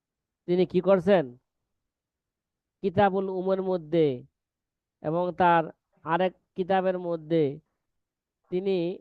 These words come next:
এই দেখেন, এ-, এই জায়গায় লেখা আছে যে ইমাম শাফি রহমতুল্লাহ সর্বপ্রথমে, ঠিক আছে, তার কিতাব কিতাবুর রেসালা, এই ফোনের ব্যাপারে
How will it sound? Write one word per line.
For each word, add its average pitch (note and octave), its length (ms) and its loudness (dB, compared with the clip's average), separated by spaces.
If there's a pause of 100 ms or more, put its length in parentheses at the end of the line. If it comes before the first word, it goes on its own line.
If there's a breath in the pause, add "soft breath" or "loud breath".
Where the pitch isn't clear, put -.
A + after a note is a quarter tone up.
এই F3 140 -2
দেখেন, F3 340 0
এ-, F3+ 280 -2
এই F#3+ 60 -2
জায়গায় F#3 240 0
লেখা E3 300 0
আছে B2 300 -6 (840)
যে E3 120 -2
ইমাম G3+ 340 2
শাফি F3+ 400 0
রহমতুল্লাহ F#3+ 400 0
সর্বপ্রথমে, F3 840 -4 (960)
ঠিক E3 120 4
আছে, F#3+ 500 4 (1080)
তার E3+ 220 4
কিতাব F#3 420 2 (120)
কিতাবুর F#3+ 440 -2
রেসালা, D#3+ 640 0 (880)
এই A3 220 2
ফোনের G3 520 -4
ব্যাপারে G#3+ 680 0